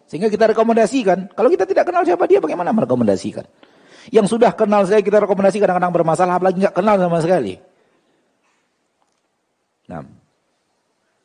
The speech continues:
maka jangan seperti ini. Jangan tanya, "Ustadz, minta,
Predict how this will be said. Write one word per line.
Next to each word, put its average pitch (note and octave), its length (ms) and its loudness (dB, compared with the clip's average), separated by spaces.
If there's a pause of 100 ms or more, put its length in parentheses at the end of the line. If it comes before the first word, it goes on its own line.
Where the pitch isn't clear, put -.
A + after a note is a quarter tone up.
(340)
maka B2 400 -4
jangan A2+ 240 -2
seperti F2+ 400 -8
ini. E2+ 160 -8
Jangan C#3+ 240 -6
tanya, A2+ 240 -2
"Ustadz, G#2+ 260 -4
minta, G#2 320 -4